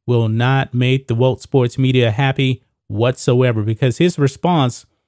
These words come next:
was not crushing Aaron Rodgers at all. Because you guys know the popular thing to do is to crush Aaron Rodgers into submission. If you're not blasting Aaron Rodgers, you're not woke enough. So we're gonna be diving into that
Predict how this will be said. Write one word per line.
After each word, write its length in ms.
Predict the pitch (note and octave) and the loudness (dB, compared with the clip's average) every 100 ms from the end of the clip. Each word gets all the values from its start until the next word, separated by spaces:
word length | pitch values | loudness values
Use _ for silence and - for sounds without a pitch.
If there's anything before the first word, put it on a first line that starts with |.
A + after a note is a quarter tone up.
| _ _ | _ _
was 200 | A#2 A2 | -2 0
not 360 | B2 C#3 E3 - _ _ _ | 2 2 0 -4 _ _ _
crushing 560 | - D#3 D3+ D#3+ C#3 - | -2 0 2 0 0 0
Aaron 280 | C#3+ C#3+ A#2+ | -2 0 0
Rodgers 340 | C3+ B2 A2+ | 0 0 0
at 80 | A#2+ | 0
all. 280 | C3+ D#2+ - _ _ _ _ _ _ | 0 -2 -10 _ _ _ _ _ _
Because 260 | - - C3 | -6 0 2
you 140 | D#3+ | 2
guys 320 | D3+ D3+ D3 D#3 | 2 0 0 0
know 120 | C#3 | 0
the 120 | A#2 | 0
popular 400 | - F#3+ G3+ D3 | 0 0 2 0
thing 200 | C3+ C3+ | 2 0
to 60 | A2+ | 2
do 300 | A#2 A#2+ B2+ _ _ - | 0 0 -2 _ _ -4
is 180 | C#3+ C#3 | -2 -2
to 200 | - A2+ | -4 -4
crush 640 | - - E3 F3 - - _ _ _ - | -4 -2 0 0 -2 -10 _ _ _ -2
Aaron 320 | D3 C#3+ A#2+ | 0 2 2
Rodgers 540 | B2+ D3 A#2+ A2 A2+ - _ _ | 2 2 2 -2 -4 -12 _ _
into 400 | D3+ D3+ - D3 | 0 0 0 -2
submission. 640 | C3+ A#2 A2 D3 D3 F2+ - _ _ _ _ _ _ | 0 -2 2 2 0 -6 -12 _ _ _ _ _ _
If 140 | A#2 - | -2 0
you're 80 | |
not 200 | C#3+ D#3 | 2 2
blasting 400 | C#3 D3 D3+ - | 0 0 0 0
Aaron 180 | C#3+ D3 | 0 2
Rodgers, 440 | C3+ D3 C#3+ C#3+ - _ - | 0 0 0 -4 -8 _ -4
you're 160 | B2 | -2
not 420 | A#2 A#2 C3+ C#3+ - | 0 0 0 -2 -4
woke 380 | A#2 A#2+ C#3 C3+ | -2 2 2 2
enough. 320 | G#2+ F2+ - _ _ _ _ | -2 -4 -12 _ _ _ _
So 180 | - C#3 | -2 0
we're 100 | C3 | 2
gonna 140 | C3 | 2
be 100 | B2+ | 0
diving 340 | A#2 C#3+ D#3+ D#3+ | 2 0 0 0
into 200 | D3+ D3 | 0 0
that 260 | D3+ C#3+ | -2 -4